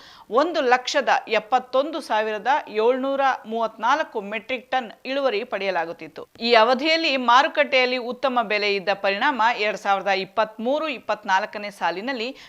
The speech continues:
ಬಿತ್ತನೆ ಪ್ರಮಾಣ ದ್ವಿಗುಣವಾಯಿತು. ಹಸಿರು ಮೆಣಸಿನಕಾಯಿ ಅರವತ್ಮೂರು ಸಾವಿರದ ಏಳ್ನೂರ ಇಪ್ಪತ್ತೆಂಟು ಹೆಕ್ಟೇರ್, ಎಂಟು ಲಕ್ಷದ ಇಪ್ಪತ್ಮೂರು ಸಾವಿರದ ನಾನೂರ ಐದು ಮೆಟ್ರಿಕ್ ಟನ್ ಉತ್ಪಾದನೆ ಕಂಡಿತ್ತು. ಒಣಮೆಣಸಿನಕಾಯಿ ಎರಡು ಲಕ್ಷದ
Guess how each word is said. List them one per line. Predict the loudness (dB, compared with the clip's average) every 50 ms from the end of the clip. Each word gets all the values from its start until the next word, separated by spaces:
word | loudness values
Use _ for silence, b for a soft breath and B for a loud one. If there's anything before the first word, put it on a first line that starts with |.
| B B
ಬಿತ್ತನೆ | -8 -6 -6 -4 -2 0 0 0 -2 -2
ಪ್ರಮಾಣ | -2 -2 -2 0 0 0 0 0 -2 -2 -4 -6
ದ್ವಿಗುಣವಾಯಿತು. | -8 -8 -8 -6 -6 -6 -4 -4 -4 -4 -6 -8 -10 -14 -16 -18 -16 -12 -10
ಹಸಿರು | -10 -8 -8 -6 -6 -6 -6
ಮೆಣಸಿನಕಾಯಿ | -6 -8 -10 -10 -10 -12 -12 -8 -2 -2 -2 -2 -2 -4 -10 -12 B B B B B B
ಅರವತ್ಮೂರು | 4 6 6 6 4 2 0 -2 -6 -2 0 0 0 0 -2
ಸಾವಿರದ | -2 0 2 2 2 2 0 -2 -2 0 0 0
ಏಳ್ನೂರ | 0 -2 -2 0 0 0 0 -2 -4 -4 -2 0 -2 -2 -4
ಇಪ್ಪತ್ತೆಂಟು | -8 -10 -6 -6 -6 -4 -2 -4 -4 -4 -4 -6 -10
ಹೆಕ್ಟೇರ್, | -10 -10 -10 -12 -8 _ -2 -2 -2 -4 -8 b b b b b b
ಎಂಟು | 4 4 4 4 2 0
ಲಕ್ಷದ | 0 0 0 0 -2 -2 0
ಇಪ್ಪತ್ಮೂರು | 2 2 2 0 -2 -2 0 0 0 0 -2 -6 -4 -2 -2 -2 -2 -4
ಸಾವಿರದ | -2 2 2 2 2 2 0 0 2 2 2
ನಾನೂರ | 2 0 0 2 2 2 2 2 0 0 2 2 2 2 2
ಐದು | 2 0 0 0 -2 -4
ಮೆಟ್ರಿಕ್ | -6 -6 -8 -6 -6 -6 -6 -6 -4
ಟನ್ | -6 -6 -6 -6
ಉತ್ಪಾದನೆ | -8 -10 -10 -4 -2 0 0 0 -2 -6 -8 -8
ಕಂಡಿತ್ತು. | -6 -6 -6 -6 -6 -8 -8 -8 -10 -10 B B B B B B
ಒಣಮೆಣಸಿನಕಾಯಿ | 2 4 4 4 2 0 -2 -4 -4 -6 -8 -10 -8 0 2 4 4 4 2 0 0 2
ಎರಡು | 2 2 2 2 0
ಲಕ್ಷದ | 0 0 -2 -2 -4 -4 -2